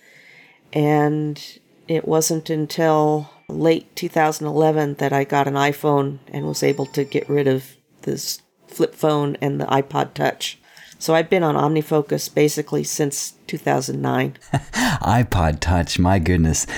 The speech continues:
Speaker 2: That feels like eons ago, but really was only eleven years since two thousand nine.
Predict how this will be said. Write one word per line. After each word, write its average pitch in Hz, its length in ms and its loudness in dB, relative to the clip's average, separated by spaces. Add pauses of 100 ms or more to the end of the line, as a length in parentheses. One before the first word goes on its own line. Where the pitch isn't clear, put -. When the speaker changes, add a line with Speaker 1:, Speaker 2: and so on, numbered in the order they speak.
Speaker 2:
That 107 120 0
feels 170 240 2
like - 220 -2
eons 104 420 4
ago, 78 300 2
but 82 160 0
really 147 240 2
was 101 160 2
only 104 160 4
eleven 82 300 4
years 80 520 2
since - 240 -2
two 92 140 0
thousand 85 380 0
nine. 82 420 0